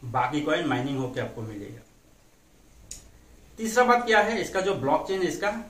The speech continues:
features बहुत जबरदस्त है। इस blockchain में आप custodian token, property token, security token,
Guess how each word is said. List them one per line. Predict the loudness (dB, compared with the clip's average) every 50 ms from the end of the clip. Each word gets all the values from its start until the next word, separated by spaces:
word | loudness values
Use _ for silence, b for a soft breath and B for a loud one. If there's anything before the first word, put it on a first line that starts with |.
| -10 -6
features | -4 -2 0 0 0 0 0
बहुत | 0 -2 -2 -2
जबरदस्त | -2 -2 -2 -2 -2 -2 -4 -4 -6 -8 -16
है। | -20 -20 -20 -20 _ _ _ -20 _ -20 -20 _ _ _ _ _ _ _ _ -6 -2 0
इस | 0 2 4
blockchain | 6 6 6 6 4 2 2 2
में | 2 4
आप | 6 6 4 4 0 -8 -14 -20 -20 -20 -20 -20 -20 -20 _ _ _ _ _ _ _ _ _ _ _ -2
custodian | -2 0 0 2 0 2 2 2 0 0 0
token, | -2 -2 -2 -2 -2 -2 -2 -4 -8 -12 -18 -20 -20 -20 -20 -8 -6
property | -6 -2 2 4 4 6 4 2 -2 -4
token, | -4 -6 -4 -4 -4 -4 -4 -6 -8 -12 -16 -14
security | -10 -8 -6 -4 -2 -2 -2 -2 -2 -4 -6
token, | -4 -4 -4 -4 -4 -6 -6 -6 -6